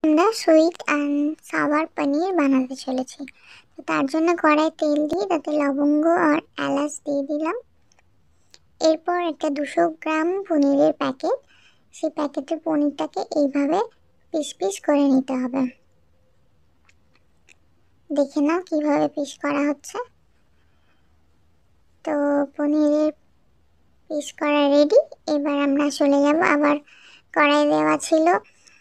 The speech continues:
যেটা, তার সাথে এখন, উম, দিয়ে দিলাম হিং। এবার এই তিনটে দেবার পর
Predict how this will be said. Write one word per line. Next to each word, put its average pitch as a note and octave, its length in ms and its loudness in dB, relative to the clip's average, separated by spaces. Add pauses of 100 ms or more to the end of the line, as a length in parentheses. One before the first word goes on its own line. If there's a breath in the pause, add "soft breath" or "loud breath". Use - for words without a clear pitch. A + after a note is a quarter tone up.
(380 soft breath)
যেটা, D4+ 400 -2
তার D4 200 2
সাথে D4+ 320 -4
এখন, E4+ 420 -2 (380)
উম, C#4 800 2
দিয়ে C#4+ 240 4
দিলাম D4 320 4 (920)
হিং। C#4 280 4 (2250)
এবার D4 280 2 (400)
এই E4+ 100 4 (120)
তিনটে D4+ 380 0
দেবার D4+ 420 2
পর D4+ 240 -4